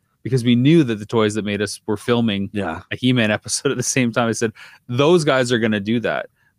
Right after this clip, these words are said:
Speaker 1: Brian, uh, Volk-Weiss from Nasai, I said, "I guarantee that that's what they do because it's that strong. So we need to open up with something even stronger that isn't defined to one kind of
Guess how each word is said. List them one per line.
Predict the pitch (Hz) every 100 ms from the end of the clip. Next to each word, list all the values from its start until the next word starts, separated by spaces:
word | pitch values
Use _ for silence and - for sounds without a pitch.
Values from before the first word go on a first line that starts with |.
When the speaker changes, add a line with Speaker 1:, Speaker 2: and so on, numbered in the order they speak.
| -
Speaker 1:
Brian, | 117 113 113 110 107 101
uh, | 87 98
Volk-Weiss | 107 101 110 107
from | 110 101
Nasai, | - 98 98
I | 110
said, | 123 117
"I |
guarantee | 117 131 139 - 120
that | 110
that's | 110 110
what | 113
they | 107
do | 110 107
because | 107 104 -
it's | -
that | 107 107
strong. | 107 104
So | 110 113
we | 117 156 190
need | 175
to | 135
open | 127 123 117
up | 107
with | 113
something | 120 110 113 110
even | 98 95
stronger | - 117 120 110 87 82 _ _ _ _ _ _ _ _ 117
that | 117 110 104 - -
isn't | 127 120 113
defined | 113 113 110
to | 107
one | 101 107 107 104
kind | 104 104 95
of | 92